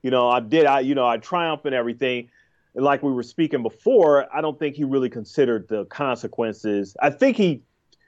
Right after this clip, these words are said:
it's, it's like envisioning, or you, you know, you have this dream and you have a vision of what you want to happen,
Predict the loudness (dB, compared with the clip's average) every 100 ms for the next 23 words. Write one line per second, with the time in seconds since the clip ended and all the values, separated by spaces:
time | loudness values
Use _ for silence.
0 | _ 2 2 2 0 2 2 4 2 2
1 | 2 2 2 0 -2 -2 -6 -6 0 2
2 | 2 0 -4 -4 2 2 4 2 4 4
3 | 4 2 0 0 2 0 -2 -2 2 2
4 | 2 -2 -2 2 2 2 0 0 0 0
5 | 0 0 -4 -4 2 2 2 -4 -4 -4
6 | -2 -2 -4